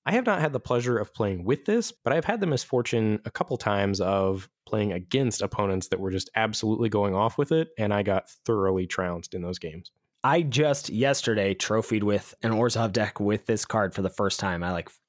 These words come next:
Speaker 2: had the Priest, I had Hero of Precinct one, I had Vindictive Vampire, I had Dead Revels, I had Teysa, like, I had all the goodies, and Priest was just absurd. It draws you a card, it hits them for two,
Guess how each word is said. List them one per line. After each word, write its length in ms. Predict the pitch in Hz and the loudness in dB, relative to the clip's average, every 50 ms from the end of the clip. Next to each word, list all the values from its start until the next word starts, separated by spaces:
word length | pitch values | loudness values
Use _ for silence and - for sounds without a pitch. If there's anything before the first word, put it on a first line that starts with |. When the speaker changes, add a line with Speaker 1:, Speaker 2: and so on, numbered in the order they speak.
| _ | _
Speaker 2:
had 200 | - - 117 107 | -8 -8 -6 -4
the 80 | 98 104 | -4 -4
Priest, 440 | - - - 170 165 151 - - - | -4 0 0 2 2 2 0 -2 -2
I 80 | 101 | -2
had 260 | 98 101 104 101 90 - - - - | -2 -2 -2 -4 -4 -6 -12 -20 -4
Hero 220 | - 170 156 147 | 0 2 2 2
of 120 | 139 143 - | 2 0 0
Precinct 400 | 156 143 139 - 143 127 123 - | -2 0 0 0 -2 -2 -2 0
one, 480 | 131 135 135 135 135 131 131 131 131 - - - - | 0 2 4 4 4 2 2 0 -2 -4 -8 -14 -8
I 100 | - 101 | -6 -6
had 320 | 98 95 104 104 101 98 92 | -2 0 0 0 0 0 -2
Vindictive 460 | 104 104 107 156 147 147 151 135 123 | -2 0 0 -2 0 0 -2 0 2
Vampire, 760 | 135 131 131 127 123 - 131 131 127 127 123 123 123 123 117 98 | 2 2 2 0 0 0 0 2 2 4 4 4 4 2 2 0
I 40 | 95 | -2
had 380 | 95 95 95 98 95 95 104 | -4 -4 -4 -4 -4 -4 -2
Dead 200 | - 147 147 135 | 0 0 2 2
Revels, 600 | 139 139 131 123 123 131 127 123 127 123 123 120 | 2 2 2 2 2 2 4 4 4 2 2 0
I 80 | 117 98 | -2 -4
had 240 | 95 95 92 - - | -4 -6 -10 -10 -8
Teysa, 680 | - - 143 135 - - 147 135 127 127 123 123 113 104 | -2 0 0 0 0 0 2 2 2 2 2 2 2 0
like, 180 | 101 95 - | -2 -4 -6
I 40 | 98 | -6
had 100 | 101 101 - - | -6 -6 -4 0
all 240 | 147 156 165 170 | 2 2 4 4
the 100 | 165 160 | 2 2
goodies, 640 | 147 139 135 127 117 113 113 110 107 107 104 - - - _ | 2 2 2 2 2 0 0 0 -2 -2 -4 -6 -10 -12 _
and 200 | - 101 101 95 | -8 -8 -8 -8
Priest 340 | - - 175 180 165 - - | -4 0 0 0 0 -2 -4
was 160 | 107 92 - | -6 -6 -6
just 380 | - - 87 82 - - - _ - | -8 -8 -8 -8 -8 -10 -14 _ -10
absurd. 680 | 104 87 90 - - - - 87 80 76 65 - - _ _ _ _ | -10 -10 -8 -8 -8 -8 -6 -8 -8 -10 -12 -16 -20 _ _ _ _
It 120 | - - | -12 -2
draws 260 | - 151 175 196 185 | 0 2 2 4 2
you 60 | 196 180 | 2 0
a 20 | |
card, 300 | - 120 117 107 107 101 - | 2 0 0 0 0 -4 -8
it 140 | 104 101 - _ _ | -12 -14 -14 _ _
hits 220 | - 156 147 - | -6 -4 -2 0
them 100 | 165 147 | -2 0
for 80 | 139 127 | 0 -2
two, 300 | - - 113 104 98 | -2 -2 -2 -2 -2